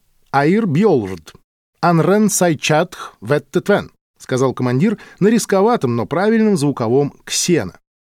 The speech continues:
«Приветствую вас на борту исследовательского корвета «Твен», нижний академик Уоллер. Для нас честь зарыть вас в нашем гнезде.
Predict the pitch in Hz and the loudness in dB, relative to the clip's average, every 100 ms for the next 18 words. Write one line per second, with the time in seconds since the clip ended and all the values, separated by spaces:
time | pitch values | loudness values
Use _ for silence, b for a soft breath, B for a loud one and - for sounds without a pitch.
0 | _ _ _ - 131 202 - - 110 107 | _ _ _ -4 0 0 0 -4 -4 -2
1 | 180 - 254 247 254 240 170 180 214 185 | -2 0 0 0 2 2 0 0 2 2
2 | 170 147 143 131 117 101 147 151 131 - | -2 -4 -2 -2 -2 -2 -2 -2 -6 -6
3 | 127 160 95 - _ _ _ 98 135 180 | -2 -2 -2 -10 _ _ _ -4 0 2
4 | 214 226 - - 104 120 120 113 - 135 | 2 0 -4 -6 -2 0 -2 -4 -4 0
5 | 147 92 78 - _ _ _ _ _ - | 0 -2 -6 -18 _ _ _ _ _ -4
6 | 131 165 - - 208 240 - 202 180 196 | 0 2 0 0 0 0 0 0 2 2
7 | 180 180 123 123 131 143 113 123 98 90 | 0 -2 -2 -4 -2 -4 -4 -4 -4 -10
8 | - | -16